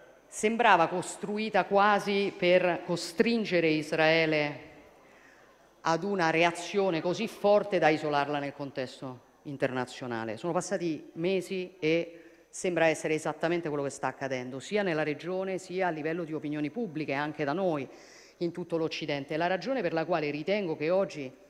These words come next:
chi lavora per una de-escalation, chi lavora per un, eh, cessate il fuoco almeno prolungato, chi lavora per dire, come io ho ribadito e ribadisco in ogni contesto, che dobbiamo lavorare concretamente da ora su una soluzione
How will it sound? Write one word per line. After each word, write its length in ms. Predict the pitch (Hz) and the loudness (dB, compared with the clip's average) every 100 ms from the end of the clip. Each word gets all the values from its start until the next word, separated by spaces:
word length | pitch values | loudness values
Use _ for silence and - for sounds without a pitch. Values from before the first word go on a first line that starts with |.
| _ _ _ _ _ _ _ | _ _ _ _ _ _ _
chi 140 | 180 | 0
lavora 500 | 175 165 175 180 170 | 6 8 8 8 6
per 140 | 165 165 | 4 2
una 160 | 160 | 2
de-escalation, 800 | 165 165 - 160 170 151 - 160 | 2 0 0 0 2 0 -4 -10
chi 160 | 151 156 | -8 -4
lavora 400 | 165 156 170 160 | -2 0 2 4
per 200 | 160 165 | 4 4
un, 220 | 160 165 | 2 2
eh, 320 | 160 160 156 | 2 2 0
cessate 380 | 156 156 165 160 | -2 -2 0 -2
il 60 | 151 | -2
fuoco 300 | - 165 165 | 0 0 0
almeno 280 | 165 165 | -2 -4
prolungato, 720 | 160 175 170 170 175 160 156 147 | -2 -2 -2 0 0 0 -4 -8
chi 160 | 185 | -4
lavora 480 | 190 175 208 220 185 | -2 0 2 2 2
per 200 | 175 165 | 0 -2
dire, 420 | 143 208 180 - | -6 0 0 0
come 240 | - 165 156 | -2 0 0
io 180 | 220 | 2
ho 40 | 202 | 2
ribadito 480 | 165 151 160 214 175 | 0 -4 -4 -2 -2
e 20 | |
ribadisco 460 | 160 160 185 - | -2 -4 -6 -6
in 60 | 175 | -6
ogni 160 | 170 165 | -4 -6
contesto, 520 | 170 165 220 - 165 | -6 -4 -6 -6 -8
che 100 | 165 | -8
dobbiamo 380 | 165 156 208 175 | -6 -4 -4 -4
lavorare 400 | 151 190 214 175 | -2 0 0 -2
concretamente 640 | 165 165 170 214 202 156 | -6 -6 -6 -6 -8 -6
da 200 | 180 180 | -6 -4
ora 340 | 202 233 170 139 | -2 -2 -2 -6
su 120 | 170 | -8
una 120 | 165 | -10
soluzione 720 | 151 160 156 - 170 156 147 | -8 -12 -12 -8 -4 -4 -6